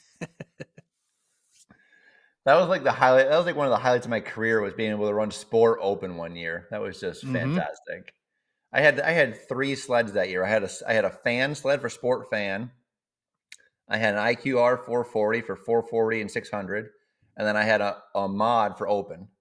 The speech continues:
Speaker 2: I had three sleds for four classes. And the fan sled was a, was trailing armed. It was a Pro X.
Speaker 1: Yep.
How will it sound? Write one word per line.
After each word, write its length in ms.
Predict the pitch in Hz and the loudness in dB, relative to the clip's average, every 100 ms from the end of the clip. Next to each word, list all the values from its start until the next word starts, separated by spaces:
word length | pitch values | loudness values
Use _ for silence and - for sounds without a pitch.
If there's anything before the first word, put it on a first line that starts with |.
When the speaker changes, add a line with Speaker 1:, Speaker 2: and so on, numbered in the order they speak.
| _ | _
Speaker 2:
I 100 | 113 | 0
had 240 | 117 101 - | 0 0 -8
three 280 | 127 147 | -4 -2
sleds 640 | 151 - 127 85 78 - - _ _ _ | -4 -2 0 0 -4 -18 -20 _ _ _
for 100 | - | -18
four 280 | 107 123 113 | -6 0 0
classes. 640 | 113 104 92 - 85 - _ _ _ _ _ _ _ _ _ _ _ _ _ _ _ _ _ _ _ _ _ _ _ | 2 -2 -2 -8 -18 -20 _ _ _ _ _ _ _ _ _ _ _ _ _ _ _ _ _ _ _ _ _ _ _
And 160 | 117 120 | -2 0
the 40 | |
fan 320 | 113 151 165 165 | -2 -2 0 0
sled 220 | 135 113 | 0 4
was 180 | 117 113 | 4 2
a, 320 | 95 - 151 | -4 -10 -4
was 180 | 127 104 | -4 -2
trailing 440 | 143 131 127 98 | 4 4 4 -4
armed. 300 | 80 71 76 | -8 -12 -12
It 60 | 101 | -10
was 80 | 98 | -10
a 60 | |
Pro 260 | - 117 107 | 2 4 4
X. 440 | 95 - - - _ _ _ _ - | 0 -8 -20 -20 _ _ _ _ -4
Speaker 1:
Yep. 240 | 131 | -2